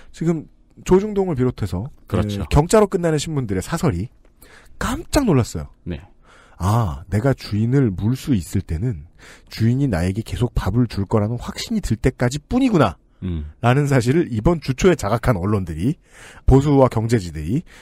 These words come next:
Speaker 1: 크게 지금 놀라서 이재용 부회장 잡아가지 말라고.
Speaker 2: 그죠.
Speaker 1: <laughs> 예.
Speaker 2: 그래서 그
Speaker 1: 사설로 탄원을 하기 시작했어요?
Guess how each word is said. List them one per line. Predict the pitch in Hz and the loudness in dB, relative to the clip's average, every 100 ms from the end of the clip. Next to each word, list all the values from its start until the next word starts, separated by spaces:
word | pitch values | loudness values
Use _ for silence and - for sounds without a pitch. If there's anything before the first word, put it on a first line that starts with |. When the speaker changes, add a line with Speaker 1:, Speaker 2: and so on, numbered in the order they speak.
| - - | -20 -14
Speaker 1:
크게 | - - - - 269 | -6 -4 -2 4 4
지금 | 190 156 131 | 6 2 2
놀라서 | 104 110 98 82 - - - _ - | 2 0 0 -4 -10 -20 -20 _ -10
이재용 | 143 135 170 180 170 | -2 2 4 4 4
부회장 | 156 151 165 | 4 4 4
잡아가지 | 135 160 131 | 2 2 2
말라고. | 104 98 82 - - - | 0 -2 -4 -12 -20 0
Speaker 2:
그죠. | 160 76 | 4 6
Speaker 1:
<laughs> | |
예. | 147 95 | 4 4
Speaker 2:
그래서 | 117 117 104 - - | 2 4 2 0 -8
그 | - 85 | -8 0
Speaker 1:
사설로 | 190 208 180 | 4 6 4
탄원을 | - 269 240 | 2 4 6
하기 | 170 | 6
시작했어요? | 131 117 107 147 | 6 2 2 2